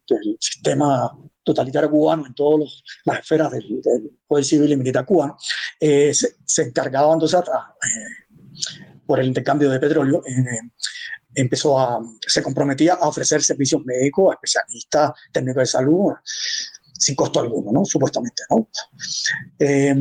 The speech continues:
y también me acuerdo que el acuerdo, eh, en esa época recuerdo, se, se llenó Cuba de venezolanos, ¿no?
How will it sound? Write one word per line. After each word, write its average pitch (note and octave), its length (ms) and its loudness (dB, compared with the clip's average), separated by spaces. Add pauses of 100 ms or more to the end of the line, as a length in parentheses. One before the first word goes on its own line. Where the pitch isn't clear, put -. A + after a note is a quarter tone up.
(360)
y D3 300 2
también D3+ 260 0
me F3 60 2
acuerdo D#3+ 260 2
que C3 160 -2 (100)
el D3 120 0
acuerdo, D3 460 2
eh, C3+ 200 2 (420)
en C3+ 80 -2
esa D3+ 180 2
época D3+ 180 -2
recuerdo, C3 300 0
se, B2+ 200 -6
se - 200 0
llenó B2 240 0
Cuba D3+ 240 4
de A2+ 60 -2
venezolanos, C#3 420 -2
¿no? - 140 -4